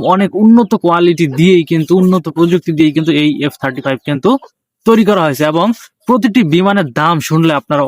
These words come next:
অবাক হয়ে যাবেন যে প্রত্যেকটা বিমানের দাম একশো ওয়া-, একশো এক পয়েন্ট পাঁচ মিলিয়ন ডলার, যা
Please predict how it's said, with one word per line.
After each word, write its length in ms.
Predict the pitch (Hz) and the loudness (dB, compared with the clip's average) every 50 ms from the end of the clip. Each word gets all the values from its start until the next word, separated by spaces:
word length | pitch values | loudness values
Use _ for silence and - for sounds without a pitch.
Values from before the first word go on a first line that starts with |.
| - | -2
অবাক 260 | 147 156 160 190 196 151 | -2 0 0 0 -2 0
হয়ে 180 | 156 151 135 135 | -2 -4 -2 -2
যাবেন 180 | 139 135 151 151 | -4 -4 -4 -4
যে 80 | 151 139 | -4 -6
প্রত্যেকটা 680 | - 160 165 - - - - 185 - _ - - 185 175 165 | -4 -6 -8 -8 -6 -4 -4 -4 -4 _ -8 -4 -4 -4 -2
বিমানের 400 | 147 151 156 160 160 160 160 147 131 | 0 0 0 0 0 -2 -2 -2 -2
দাম 180 | 143 151 190 240 254 - _ _ _ _ _ _ _ - | -2 0 0 0 -2 -4 _ _ _ _ _ _ _ -8
একশো 300 | - 151 143 - - 175 170 | -8 -8 -8 -4 -2 -2 0
ওয়া-, 300 | 151 135 143 160 165 90 90 104 147 | 2 2 2 0 0 -2 -4 -6 -4
একশো 280 | 156 170 - - - 185 165 | -4 -4 -6 -2 -2 0 0
এক 180 | 294 180 196 - _ - | 0 -2 -4 -6 _ -4
পয়েন্ট 300 | 180 190 190 208 247 262 - _ _ _ _ _ _ _ _ _ _ - | -2 0 0 0 0 -2 -4 _ _ _ _ _ _ _ _ _ _ -2
পাঁচ 240 | 190 202 220 226 - - - 156 | 0 2 2 0 -2 -4 -2 0
মিলিয়ন 400 | 151 160 160 160 160 165 165 151 139 | 0 2 2 2 2 2 0 0 -2
ডলার, 360 | 120 131 131 143 143 135 123 117 117 | 0 0 -2 0 0 -2 -2 -4 -4
যা 120 | - 147 | -4 -4